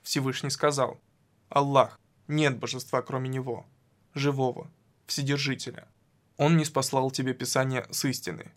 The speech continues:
в подтверждение того, что было до него. Он ниспослал Таурат и Инджил, которые прежде были руководством для людей.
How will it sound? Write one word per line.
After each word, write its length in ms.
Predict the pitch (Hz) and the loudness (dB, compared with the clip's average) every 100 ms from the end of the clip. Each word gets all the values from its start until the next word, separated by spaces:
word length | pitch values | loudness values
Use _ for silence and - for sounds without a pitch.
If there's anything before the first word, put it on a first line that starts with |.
| _ | _
в 40 | - | -10
подтверждение 600 | - 123 120 143 165 156 | -6 -4 -2 0 0 0
того, 380 | 135 131 135 - | -2 -2 -4 -6
что 200 | - 127 | -4 -2
было 280 | 135 127 | 0 0
до 120 | 123 131 | 0 -2
него. 380 | 131 123 - - _ _ - | -4 -4 -8 -10 _ _ -4
Он 220 | 135 131 | -2 0
ниспослал 500 | 131 135 131 127 127 | 0 -4 0 0 0
Таурат 560 | 131 123 127 143 160 _ | 0 0 4 2 2 _
и 180 | - 135 | -6 -2
Инджил, 400 | 131 135 110 110 _ - | -2 -4 -8 -10 _ -10
которые 420 | 120 147 165 156 | -2 0 2 0
прежде 400 | 151 147 143 143 | 0 -2 -2 -4
были 260 | 135 131 127 | -2 0 0
руководством 680 | - - 123 151 - 127 120 | -4 -2 -2 -2 -2 -6 -4
для 100 | 120 | -4
людей. 420 | 123 117 101 | -4 -6 -12